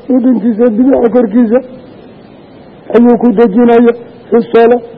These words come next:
tukashada gudaheeda. Waliqowli Jaabirin, Jaabir hadalkiisiina waa u daliil. Uu yiri, "Marra," wuxuu maray, "Rasuulullah," eebba weyne rasuulka,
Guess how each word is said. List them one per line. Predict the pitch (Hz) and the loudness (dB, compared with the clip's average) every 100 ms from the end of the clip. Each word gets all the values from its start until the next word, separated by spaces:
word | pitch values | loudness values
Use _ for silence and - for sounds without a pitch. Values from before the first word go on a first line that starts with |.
| - | -20
tukashada | - 214 240 202 240 240 | -12 -2 -2 0 2 0
gudaheeda. | 185 220 240 220 233 240 - - - | 0 0 2 4 2 0 -8 -18 -6
Waliqowli | 240 240 196 240 247 233 | -2 -2 0 -2 0 -4
Jaabirin, | 196 226 202 247 311 - - - - | -4 -4 -4 -2 -2 -2 -12 -20 -6
Jaabir | 233 226 233 | -2 0 2
hadalkiisiina | 233 247 233 190 208 240 247 247 - - | 2 2 0 -2 -2 0 0 -2 -10 -8
waa | - 240 | 0 2
u | 240 | 2
daliil. | 202 240 247 233 - - - | 2 2 2 -2 -8 -20 -4
Uu | 247 254 | 2 4
yiri, | 233 240 247 | 4 4 4
"Marra," | 233 233 240 233 247 320 - - - | 4 4 2 2 0 0 -4 -18 -18
wuxuu | - - 214 254 247 | -2 0 2 2 4
maray, | 233 233 233 240 - - - | 4 4 2 0 -8 -16 -4
"Rasuulullah," | 233 233 240 240 254 247 - - - | -2 0 0 0 0 0 -2 -14 -8
eebba | 240 254 226 | -2 0 0
weyne | 240 240 247 247 | -2 -2 0 0
rasuulka, | 226 220 240 196 | 0 -2 -4 -6